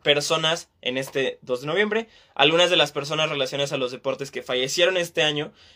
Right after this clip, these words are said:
y qué hicieron. Ahora, la siguiente persona de las que les voy a hablar no es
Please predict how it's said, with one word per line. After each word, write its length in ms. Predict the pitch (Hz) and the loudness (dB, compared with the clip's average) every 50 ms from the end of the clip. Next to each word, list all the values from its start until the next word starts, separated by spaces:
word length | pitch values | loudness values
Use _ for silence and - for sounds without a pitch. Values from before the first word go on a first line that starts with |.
| _ _ - | _ _ -10
y 140 | 180 165 143 - | -10 -10 -10 0
qué 220 | - 208 214 214 214 | 4 6 8 8 8
hicieron. 500 | 208 180 - - 170 143 - - - - _ _ _ - - - _ | 6 4 0 -4 -4 -4 -4 -6 -10 -20 _ _ _ -20 -20 -6 _
Ahora, 240 | - 190 214 220 214 | 6 8 10 10 10
la 140 | 214 220 220 | 8 8 6
siguiente 480 | - - 254 254 302 370 403 415 466 | 4 -2 -8 -8 -6 -4 -2 -2 -2
persona 400 | 440 - - - - 202 202 208 | 0 0 -2 0 2 4 6 6
de 80 | 202 185 | 6 6
las 180 | 165 156 156 | 6 2 -2
que 120 | - 165 147 | -4 -4 -4
les 140 | 143 135 135 | -4 -4 -2
voy 120 | 156 160 | 0 0
a 60 | 180 | 0
hablar 360 | 208 233 226 170 131 - - _ _ _ _ _ _ _ _ _ _ _ _ _ - - _ _ _ | 0 2 0 0 -2 -4 -8 _ _ _ _ _ _ _ _ _ _ _ _ _ -20 -20 _ _ _
no 380 | 196 202 220 226 226 233 226 | -6 0 2 4 4 6 6
es 500 | 214 208 185 156 160 - - - - - | 6 6 6 4 2 -2 -8 -12 -14 -18